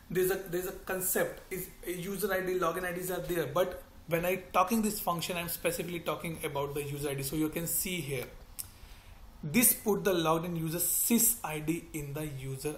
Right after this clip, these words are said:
I D variable. It's not putting like if I log in as a, my user I D is Atul Grover. No,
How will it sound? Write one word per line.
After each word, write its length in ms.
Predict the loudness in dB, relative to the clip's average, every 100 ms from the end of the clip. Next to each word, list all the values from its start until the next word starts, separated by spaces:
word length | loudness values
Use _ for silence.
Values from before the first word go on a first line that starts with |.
| -6
I 80 | -8
D 200 | -6 -8
variable. 640 | -8 -12 -12 -12 -12 -12 -14 -16 -18 -18 -20 -20 -10
It's 180 | -6 0
not 180 | 2 2
putting 200 | 2 2
like 220 | 0 0 -2
if 160 | 0
I 80 | 2
log 260 | 4 4 2
in 100 | -4 -4
as 200 | -2 -2
a, 100 | -4 -8 -14 -2
my 280 | 0 0 -2 -4
user 280 | -2 2
I 40 | 2
D 80 | 2
is 120 | 0
Atul 380 | -2 -2 -2 -2
Grover. 280 | 0 0 -2
No, 240 | -4 -4